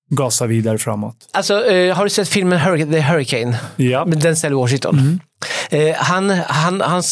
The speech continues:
Speaker 2: han satt ju oskyldig, liksom, för, för mord. Eh, och Bob Dylan gjorde en låt om honom också. Och, eh, det är en scen i den filmen, eh, där han säger att "Hate put me here. Love is gonna take me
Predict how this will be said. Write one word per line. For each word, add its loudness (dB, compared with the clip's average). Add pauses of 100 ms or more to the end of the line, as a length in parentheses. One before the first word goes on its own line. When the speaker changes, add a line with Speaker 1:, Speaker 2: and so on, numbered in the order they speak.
Speaker 2:
han 0
satt -4
ju 2
oskyldig, 0
liksom, 0
för, 0
för -2
mord. -2 (340)
Eh, 0
och 0 (100)
Bob 0
Dylan 2
gjorde 2
en 2
låt 0
om -2
honom -2
också. -2 (300)
Och, -4
eh, 0 (140)
det 0
är 2
en -2
scen 0
i 2
den 0
filmen, -2 (100)
eh, 0 (240)
där 0
han -2
säger 0
att -8 (560)
"Hate -2 (1200)
put -4
me 0
here. -2 (720)
Love 0
is -4
gonna -2
take -4
me -4